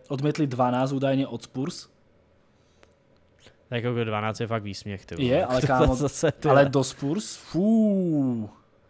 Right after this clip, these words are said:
Speaker 2: Jo, to by dávalo smysl do Spurs. Já si ho dovedu představit do Arsenálu jako náhradu za Mudryka.
Speaker 1: Jo, určitě.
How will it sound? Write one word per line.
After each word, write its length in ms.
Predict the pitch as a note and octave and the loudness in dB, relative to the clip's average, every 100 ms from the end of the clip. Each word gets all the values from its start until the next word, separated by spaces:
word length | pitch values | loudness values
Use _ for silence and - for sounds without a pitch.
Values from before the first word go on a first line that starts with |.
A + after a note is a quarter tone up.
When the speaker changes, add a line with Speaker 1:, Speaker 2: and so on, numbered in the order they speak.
| _ - - - - - _ _ | _ -20 -20 -20 -20 -20 _ _
Speaker 2:
Jo, 160 | D#3+ A#3 | 2 2
to 100 | A#3 | 2
by 100 | F#3 | 2
dávalo 260 | D#3 D#3 E3 | 2 2 -2
smysl 340 | - C3 D3 | -4 -8 -6
do 120 | C3 | -8
Spurs. 380 | A#2+ - A2 - | -10 -12 -12 -4
Já 100 | C#3 | -2
si 100 | D#3 | 2
ho 40 | |
dovedu 220 | E3 D#3+ E3 | 2 2 2
představit 360 | - - E3 | 0 2 2
do 120 | D3+ C#3 | 6 6
Arsenálu 380 | E3 D#3+ D3+ | 4 2 2
jako 160 | D3 D#3 | 0 0
náhradu 320 | C#3+ C3 C3 | -2 -2 -2
za 120 | A#2+ | 0
Mudryka. 400 | B2+ D#3+ D#3+ D#3 C3+ | 0 0 -2 -2 2
Speaker 1:
Jo, 240 | B2 G3+ - _ _ _ _ _ _ | 4 2 0 _ _ _ _ _ _
určitě. 480 | C3+ A#2+ - G3 E3+ | -12 -10 -8 -6 -6